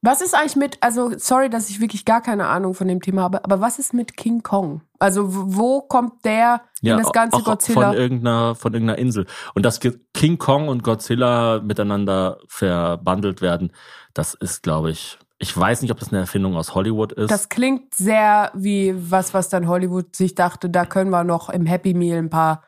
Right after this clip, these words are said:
Speaker 1: coole Puppen verkaufen, wenn's auch noch einen riesigen Affen
Speaker 2: Also was
Speaker 1: gibt.
Speaker 2: auf jeden Fall, ähm, aus Japan kommt, ist so, dass so Monster gegeneinander kämpfen und dass dann so Monster miteinander vermischt werden. Also irgendwie so,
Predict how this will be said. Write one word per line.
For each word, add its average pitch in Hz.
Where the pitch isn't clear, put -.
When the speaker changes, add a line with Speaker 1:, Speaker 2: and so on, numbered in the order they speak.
Speaker 1:
coole 202
Puppen 180
verkaufen, 143
wenn's 156
auch -
noch 156
einen 147
riesigen 147
Affen 147
Speaker 2:
Also 196
was 147
Speaker 1:
gibt. -
Speaker 2:
auf 117
jeden 139
Fall, 120
ähm, 98
aus -
Japan 101
kommt, 98
ist -
so, 101
dass 85
so -
Monster 90
gegeneinander 90
kämpfen 92
und 80
dass -
dann 80
so 78
Monster 82
miteinander 85
vermischt 92
werden. 87
Also 80
irgendwie 78
so, 76